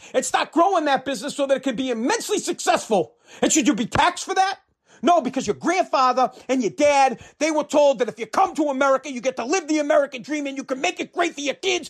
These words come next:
so your kids could be successful, and then people want to take it away from them. And you're okay with that?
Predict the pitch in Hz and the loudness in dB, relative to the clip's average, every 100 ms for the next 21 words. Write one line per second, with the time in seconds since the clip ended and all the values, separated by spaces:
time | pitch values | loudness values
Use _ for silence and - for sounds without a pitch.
0 | - - 392 294 - 427 - 370 285 330 | -16 -2 0 0 2 0 0 -2 -2 -4
1 | - - - 659 - 403 339 - - 403 | -4 -4 -2 0 0 0 0 -4 -2 2
2 | 427 - 415 370 381 359 - 381 370 359 | 2 2 0 2 2 2 2 0 2 2
3 | 381 349 294 233 - _ _ _ _ _ | 2 2 0 -2 -8 _ _ _ _ _
4 | 302 370 349 339 - 330 330 349 381 403 | -2 4 6 6 4 0 -2 -4 0 0